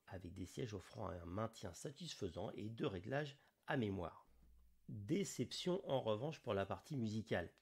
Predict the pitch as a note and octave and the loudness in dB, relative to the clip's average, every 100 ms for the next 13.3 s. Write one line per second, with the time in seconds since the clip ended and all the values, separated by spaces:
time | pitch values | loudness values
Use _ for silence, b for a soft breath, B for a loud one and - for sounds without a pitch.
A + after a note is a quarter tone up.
0 | - G#2 G#2 G2+ G#2+ G2 G2 F#2+ A2 G#2+ | -6 0 2 2 2 4 2 2 0 0
1 | G#2 - G#2+ - A#2+ C#3 F#3 F3 D3+ C#3 | -2 -2 -4 -2 0 2 2 0 0 0
2 | C3+ B2 A2+ C3+ G#2+ A2 - F3+ - C3 | 0 0 0 -4 -4 -6 -4 -4 0 2
3 | A2+ A#2 B2 G#2 F2+ - - _ B B | 2 0 0 -2 -4 -8 -20 _ B B
4 | B - F#2 A2+ G#2+ F#2 G#2 A#2+ C3+ F3+ | B -8 -8 -4 0 2 4 4 4 4
5 | F#3 C3 G2+ G2+ G2+ F#3 - G#2+ A2+ - | 2 0 -2 0 -2 -2 -4 -6 -4 -4
6 | C3 - G#2 G#2 G#2+ G2 - G2+ G2+ D3 | -4 0 0 0 0 -4 -4 -6 -4 -4
7 | - - C#3+ - F#2+ - - - _ b | -4 -6 -4 -2 -4 -4 -10 -18 _ b
8 | b b b A2 G#2+ G#2 C3+ A2 A2+ C#3 | b b b 0 2 2 0 -2 0 0
9 | D3 C3+ G#2 G2 - - - F#2 F#2 B2 | 0 -2 -2 -2 -4 -8 -6 -4 2 2
10 | C3+ E3 - F#2+ F#2 B2 C3+ F#3 C3 G2 | 2 0 0 0 2 -2 0 -2 -4 -6
11 | G2 A2+ - G#2+ - A2 - E3 D#3+ - | -6 -6 -6 -8 -4 -4 -2 -2 0 -2
12 | C#3 C3+ A#2 A2 - C3+ C3+ C#3 A2 F#2+ | 0 2 2 0 0 0 0 -2 -2 -2
13 | G2 C#3 C3 | 0 -2 -4